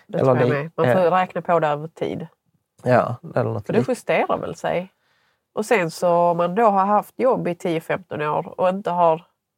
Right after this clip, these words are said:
Speaker 2: Ja.
Speaker 1: har, ligger i fas, så
Speaker 2: Ja.
Speaker 1: märker man ju det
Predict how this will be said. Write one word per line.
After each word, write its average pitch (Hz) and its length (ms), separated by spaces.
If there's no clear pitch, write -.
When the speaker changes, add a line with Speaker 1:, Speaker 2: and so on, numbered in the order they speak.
Speaker 2:
Ja. 139 300
Speaker 1:
har, 208 240
ligger 185 320
i 196 40
fas, 160 600
så 147 60
Speaker 2:
Ja. 131 140
Speaker 1:
märker 196 340
man 190 160
ju 202 100
det 175 220